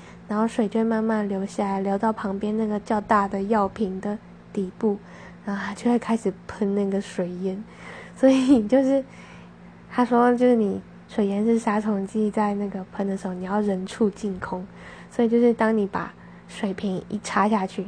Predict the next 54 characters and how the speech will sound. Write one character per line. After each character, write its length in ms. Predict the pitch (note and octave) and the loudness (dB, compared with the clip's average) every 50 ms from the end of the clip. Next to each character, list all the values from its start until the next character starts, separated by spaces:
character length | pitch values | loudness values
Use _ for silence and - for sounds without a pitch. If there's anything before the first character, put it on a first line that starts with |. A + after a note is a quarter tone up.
| - F#3+ | -8 -10
然 160 | F#3 F#3+ G3 | -8 -4 -2
后 120 | G3+ G#3 G#3+ | -2 -2 -2
水 240 | - - F3+ F3+ | -4 -6 -8 -8
开 200 | F3 - - G3 | -8 -4 -2 0
始 160 | G#3 G#3+ G3 F#3 | 0 0 0 -2
咕 220 | E3+ - G3 G3+ | -2 -2 -4 -2
咕 220 | G3+ G#3 G#3+ G3+ F#3+ | 0 2 2 2 4
的 100 | F#3+ F#3+ | 4 2
流 220 | F#3+ F#3+ F#3+ F#3+ | 2 2 2 0
出 200 | - - - G#3+ | -2 0 0 0
来 180 | G3+ F3+ F3 F#3 | 0 0 -2 -4
的 80 | F3+ | -8
时 120 | F3 - F#3 | -8 -6 -6
候， 200 | F#3 F#3+ G3+ G#3 - - - - - - - - - - - | -6 -6 -6 -8 -8 -14 -18 -18 -18 -20 -20 -20 -20 -20 -12
你 100 | - F#3+ | -10 -4
就 80 | F#3+ G3 | -4 -4
看 220 | G3 - A#3 A3 | -2 0 0 0
着 80 | G3 F#3 | 0 -2
它， 220 | - - F3+ F3+ G3 | -4 -4 -6 -6 -6
然 140 | F#3 F3+ F#3 | -6 -4 -4
后 80 | G#3 G#3 | -2 0
它 140 | G#3+ A3 G3+ | 0 0 0
没 180 | G3+ G3+ F#3+ | 0 0 -2
过 240 | F#3+ A3+ A3 G#3 G3+ G3 - - - - | 0 2 2 2 2 2 -2 -10 -14 -2
大 120 | - A#3 | -2 0
概 120 | A#3 D4 D4+ | 0 0 -2
半 360 | D4+ - F4+ F4 E4+ D4 C#4+ | 0 0 0 0 0 -2 -4
分 340 | - - - C#4+ B3+ B3+ B3+ | -6 -4 0 0 0 0 0
钟 300 | B3 - A#3 A3+ A#3 A3+ | -2 -2 -2 0 0 0
吧， 220 | A3 F#3 - A3+ - - - - - - - - - - - - - | -2 -2 -2 -4 -8 -14 -20 -20 -20 -20 -20 -20 -20 -20 -20 -16 -2
它 140 | - A#3+ | 0 2
就 180 | A#3 - C#4 - - - - - - - - - - - - - C4 D#4 E4 E4+ E4+ | 6 6 6 6 4 -2 -10 -12 -10 -10 -10 -10 -10 -10 -2 4 6 8 10 10 8
开 220 | - C4 D#4+ D#4+ C4+ | 8 8 8 8 8
始 100 | B3 A3 | 6 4
喷 280 | G#3+ - - C4+ B3+ C4 | 2 6 6 6 8 8
那 100 | C4+ B3+ | 6 8
个 160 | A#3+ A3+ A3+ - - - - - - - - - | 8 6 6 2 -6 -14 -14 -16 -16 -6 2 4
烟 220 | C4 C4 C#4 D4 | 4 4 6 4
雾， 160 | C#4+ A#3+ B3 - - - - - - | 2 2 2 0 -6 -14 -16 -16 -12
超 240 | - - C4 C4 C4+ | -4 0 2 2 2
炫 340 | - - - B3 A3 G3+ F#3+ | 0 -2 0 0 0 0 -2
炮 300 | G3 - A3 A3 F#3 F3 | -2 0 2 2 2 0
的。 100 | - - G3 | -2 -4 -2
然 100 | G3+ A#3 | -2 0
后 300 | - B3+ A#3 B3+ B3 G#3+ - - - - - - - - - - - | 2 4 4 4 4 2 -2 -10 -18 -16 -14 -14 -14 -14 -14 -6 -4
我 80 | G#3+ | 0
那 200 | G3+ G#3+ A#3 A#3+ | 2 4 6 8
时 120 | C4+ A#3+ A3+ | 8 8 8
候 120 | A3 G#3+ | 8 8
就 80 | A3+ A#3 B3+ C#4+ D4 - - - - - - - | 8 8 8 8 6 2 -4 -12 -18 -18 -18 -2
整 160 | - A3+ G3+ | 0 0 0
个 120 | F#3+ F#3+ F#3+ | 2 0 0
被 280 | F#3+ - A3 A3 A3 | 2 4 4 4 4
吓， 200 | A3+ - A#3 G#3 | 4 4 4 4